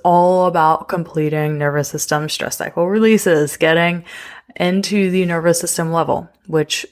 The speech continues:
<laughs> you're not gonna read about on a frickin' mommy blog, okay? So think back to when you can remember being exploited at some point. It doesn't have to be something sexual, although it could be. It could be, you know,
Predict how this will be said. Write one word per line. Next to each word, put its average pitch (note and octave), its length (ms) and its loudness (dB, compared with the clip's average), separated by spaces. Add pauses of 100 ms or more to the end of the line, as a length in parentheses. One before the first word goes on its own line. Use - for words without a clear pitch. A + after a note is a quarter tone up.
<laughs> - 140 -16
you're D3+ 280 -6
not C#3+ 300 -2
gonna D#3+ 220 2
read B3+ 180 2
about G3 300 4
on G3 140 2
a F#3+ 60 0
frickin' G3 300 0
mommy A#3 320 6
blog, D#3+ 320 2
okay? F3+ 320 0 (340)
So - 220 -2
think B3 280 2
back A#3 260 2
to A3 360 2
when G3+ 260 2
you G#3+ 120 2
can G#3+ 160 0
remember F#3 360 0
being E3 280 -2
exploited D3 680 -2 (480)
at D#3+ 160 -2
some D#3+ 160 -2
point. D3 280 -8
It E3+ 80 0
doesn't G3+ 280 4
have F#3+ 200 2
to F#3 80 -6
be E3+ 500 0 (580)
something D#3 500 -4
sexual, C#3 420 -4
although E3 260 4
it - 140 -2
could E3 300 -2
be. - 240 -10 (440)
It E3+ 100 0
could E3+ 180 -2
be, D#3+ 460 2
you D#3+ 80 -8
know, C3+ 280 -8